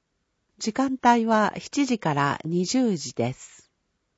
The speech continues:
七時から八時、自宅を出発、送迎保育ステーションでお預かり。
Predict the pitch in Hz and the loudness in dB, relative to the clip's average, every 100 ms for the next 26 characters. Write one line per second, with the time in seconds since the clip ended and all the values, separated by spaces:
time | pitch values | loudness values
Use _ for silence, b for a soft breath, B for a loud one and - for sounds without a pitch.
0 | _ _ _ _ _ _ _ _ _ - | _ _ _ _ _ _ _ _ _ -18
1 | - 294 262 220 156 139 139 131 - 156 | -2 0 0 -2 -2 0 -2 -2 -6 -8
2 | - 185 147 139 135 - _ _ _ - | -4 -4 -4 -4 -6 -10 _ _ _ -16
3 | - 175 254 - 247 226 208 - 185 _ | -8 -2 -2 0 2 2 2 -4 -6 _
4 | 165 - - 151 - - _ _ _ - | -8 -8 -6 -6 -6 -12 _ _ _ -14
5 | - 269 269 262 247 247 - 247 - - | -2 0 2 0 0 -2 0 -4 -2 -2
6 | 247 220 151 139 139 127 131 - 143 147 | 0 0 -2 -2 -2 -2 -4 -4 -2 0
7 | 175 185 170 - 139 135 123 104 | 0 -4 -8 -4 -4 -4 -8 -12